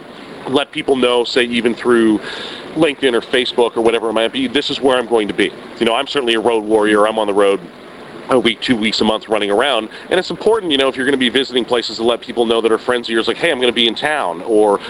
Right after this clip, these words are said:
"I'm not gonna be in <laughs> town," or whatever it might be. But really, like,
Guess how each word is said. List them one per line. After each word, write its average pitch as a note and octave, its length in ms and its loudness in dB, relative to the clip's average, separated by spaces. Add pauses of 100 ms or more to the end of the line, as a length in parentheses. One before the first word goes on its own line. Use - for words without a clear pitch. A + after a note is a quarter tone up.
(100)
"I'm G2 120 -2
not D3+ 200 -2
gonna C3 100 -2
be A2 120 0
in G2+ 60 -4
<laughs> - 180 -4
town," B2 220 0
or A#2 100 2
whatever A#2 300 2
it A2 40 -2
might G#2 200 0
be. B2 240 0 (400)
But B2 280 0 (220)
really, D#3+ 380 4
like, A#2+ 240 2